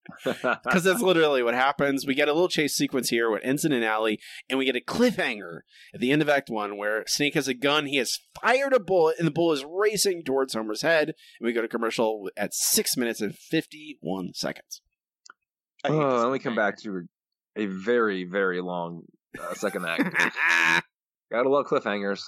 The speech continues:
Speaker 3: that get resolved absolutely immediately.
Speaker 1: <laughs> I mean,
Speaker 2: I hate it so much because it's also like,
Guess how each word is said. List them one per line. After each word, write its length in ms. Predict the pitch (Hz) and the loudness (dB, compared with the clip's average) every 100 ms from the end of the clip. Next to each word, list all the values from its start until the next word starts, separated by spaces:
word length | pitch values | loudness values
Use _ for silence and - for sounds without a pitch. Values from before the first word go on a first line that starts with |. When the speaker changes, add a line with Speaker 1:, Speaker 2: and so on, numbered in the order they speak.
| 92 | -6
Speaker 3:
that 120 | 98 | -4
get 140 | 95 107 | -2 -2
resolved 400 | 104 110 107 90 | 0 2 0 0
absolutely 420 | 92 95 110 113 | -4 -2 -2 -2
immediately. 520 | 120 107 92 90 87 - _ | 0 0 0 0 -2 -10 _
Speaker 1:
<laughs> 760 | - - - - 740 906 807 165 | -10 -10 -18 -20 -20 -20 -6 -2
I 80 | 165 | 0
mean, 680 | 170 165 156 156 147 143 139 _ - - 175 | 0 -2 -4 -10 -16 -18 _ _ -20 -8 -6
Speaker 2:
I 60 | |
hate 220 | 170 147 | -2 0
it 120 | 127 - | -2 -2
so 220 | 143 117 | -2 -2
much 340 | 113 104 - | -2 -6 -6
because 240 | 131 127 139 | -8 -8 -8
it's 140 | 139 | -4
also 400 | 175 151 - 127 113 | -2 -2 -2 -2 0
like, 200 | 117 | -4